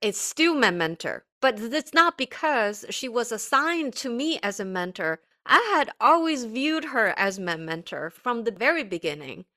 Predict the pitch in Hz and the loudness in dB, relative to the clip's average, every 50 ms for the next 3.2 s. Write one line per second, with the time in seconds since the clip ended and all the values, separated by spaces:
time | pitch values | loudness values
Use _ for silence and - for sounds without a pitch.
0 | _ _ _ _ - - 220 226 226 214 202 - - 202 240 269 247 - 254 240 | _ _ _ _ -6 -2 0 0 0 0 -4 -4 -2 -2 -2 -2 -2 -4 -6 -6
1 | - - - - - - 226 214 240 - - - - 214 151 147 - - - - | -6 -6 -10 -8 -2 2 2 2 2 2 -4 -8 -4 -4 -4 -4 -4 -8 -8 -8
2 | 170 170 175 - - 233 220 233 233 - - 240 226 202 190 - - 262 233 233 | -6 -6 -8 -6 -2 0 0 0 0 -2 -2 -2 -2 -2 -4 -6 -6 -4 -4 -2
3 | 233 233 240 226 | 0 0 0 -2